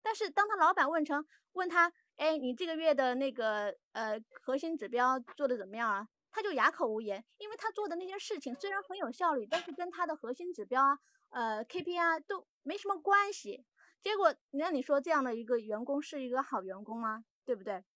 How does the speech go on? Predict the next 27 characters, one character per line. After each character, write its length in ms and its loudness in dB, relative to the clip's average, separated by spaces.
所 160 -2
以 200 2
我 120 6
们 120 2
怎 160 2
么 80 -8
样 180 2
才 140 -4
能 140 0
避 60 -20
免 200 -4
就 160 0
是， 240 -6
呃， 360 -4
就 100 -4
是 260 -8
做 140 -6
得 100 2
很 220 -4
高 180 4
效， 280 2
结 200 2
果 160 2
呢， 160 -6
成 240 -6
果 220 -2
却 320 -2